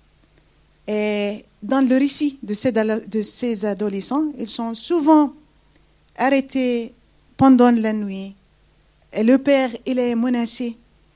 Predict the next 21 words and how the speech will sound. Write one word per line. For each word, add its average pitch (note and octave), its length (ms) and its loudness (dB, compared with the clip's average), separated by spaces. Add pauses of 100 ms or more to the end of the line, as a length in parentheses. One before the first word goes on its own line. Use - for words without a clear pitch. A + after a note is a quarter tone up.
(280)
pour C4+ 200 -2
qu'ils B3+ 120 0
ne G#3+ 60 -4
réagissent A3 480 -2
pas. G3 260 -8 (460)
S'ils B3+ 260 0
réagissent, G#3+ 760 -2 (680)
ils A#3 120 -6
vont, A3 440 -4 (280)
euh, G3+ 460 -6 (300)
euh, F#3+ 460 -12 (600)
détruire C4+ 520 -2
la A3 80 -4
maison A3 600 -4 (200)
et, A#3 500 -2 (480)
euh, G3+ 600 -6 (220)
et F#3+ 580 -14 (580)
battre A#3+ 380 -2
la, G#3 500 -4
le A#3 140 0
père, G#3 340 -4